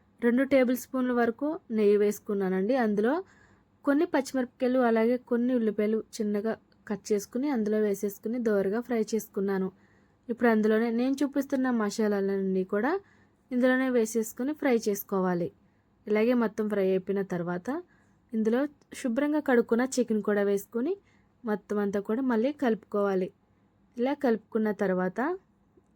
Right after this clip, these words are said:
ఇందులో రెండు టమాటీలన్నీ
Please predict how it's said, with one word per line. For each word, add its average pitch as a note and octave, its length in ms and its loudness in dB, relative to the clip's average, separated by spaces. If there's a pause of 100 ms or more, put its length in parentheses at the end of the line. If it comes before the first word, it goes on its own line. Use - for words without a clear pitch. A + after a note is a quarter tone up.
(100)
ఇందులో G3+ 320 0 (2250)
రెండు B3 260 2
టమాటీలన్నీ B3+ 680 2